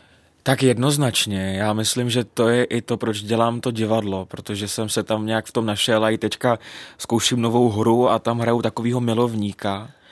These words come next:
A mně to hrozně nejde, nebo já mám pocit, že mně to nejde, že to není role pro mě, protože já mám rád, když,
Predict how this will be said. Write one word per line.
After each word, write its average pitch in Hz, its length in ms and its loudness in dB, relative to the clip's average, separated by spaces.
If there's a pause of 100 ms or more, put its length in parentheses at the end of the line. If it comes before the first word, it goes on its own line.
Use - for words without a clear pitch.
(340)
A 107 60 0
mně 110 180 -2
to 120 120 -2
hrozně 113 500 -2 (180)
nejde, 113 560 -2 (140)
nebo 107 360 0 (340)
já 123 140 6
mám 160 220 4
pocit, 135 340 0
že 135 100 -2
mně 127 160 -4
to 123 140 -4
nejde, 104 400 -4
že 107 120 -8
to 131 140 -6
není 131 360 0
role 135 220 4
pro 123 260 2
mě, 107 220 -2
protože 110 320 -2
já 123 120 4
mám 123 200 0
rád, 117 200 4
když, 123 280 0